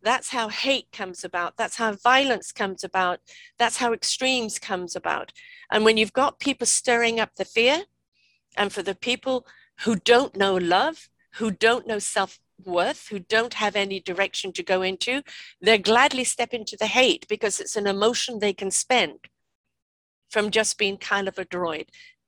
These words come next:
We are all responsible for our own lives and our own contribution. And the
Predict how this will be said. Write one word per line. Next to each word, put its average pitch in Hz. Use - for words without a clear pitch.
We 220
are 190
all 247
responsible 214
for 180
our 170
own 202
lives 175
and 180
our 170
own 202
contribution. -
And 190
the -